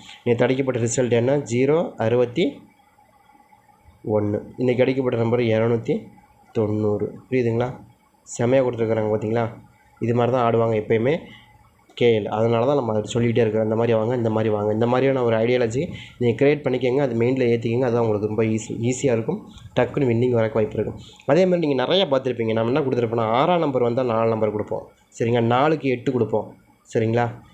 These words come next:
எட்டுக்கு நம்ம என்ன கொடுப்போம்? சாரி, ஆமா, எட்டுக்கு இப்படி தான் கொடுப்போம். எட்டுக்கு ரெண்டு கொடுப்போம்.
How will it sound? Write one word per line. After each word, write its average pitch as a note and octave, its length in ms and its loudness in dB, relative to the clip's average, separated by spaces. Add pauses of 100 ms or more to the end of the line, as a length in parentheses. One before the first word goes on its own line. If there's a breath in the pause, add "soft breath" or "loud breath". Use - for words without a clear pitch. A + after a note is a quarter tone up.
(120 loud breath)
எட்டுக்கு C#3+ 340 2
நம்ம C3+ 160 0
என்ன B2+ 140 0
கொடுப்போம்? A2 320 -2 (420)
சாரி, G2 300 -6 (640)
ஆமா, A2+ 260 -2
எட்டுக்கு C3 300 2
இப்படி B2+ 160 -2
தான் B2 100 2
கொடுப்போம். A2+ 280 2
எட்டுக்கு B2 220 0
ரெண்டு A2+ 240 2
கொடுப்போம். G#2 380 -2